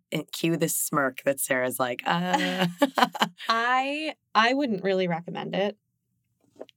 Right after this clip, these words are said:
Speaker 2: to be completely honest. Um, be very careful.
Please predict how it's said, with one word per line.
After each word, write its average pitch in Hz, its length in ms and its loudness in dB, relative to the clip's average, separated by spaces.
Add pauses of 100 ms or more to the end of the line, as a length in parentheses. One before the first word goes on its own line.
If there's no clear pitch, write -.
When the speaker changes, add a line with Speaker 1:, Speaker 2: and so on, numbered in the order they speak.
(140)
Speaker 2:
to - 100 -10
be 190 120 0
completely 180 500 -4
honest. 175 680 -2
Um, 180 680 -2 (1400)
be 196 120 -8
very 175 380 -4
careful. 208 440 -18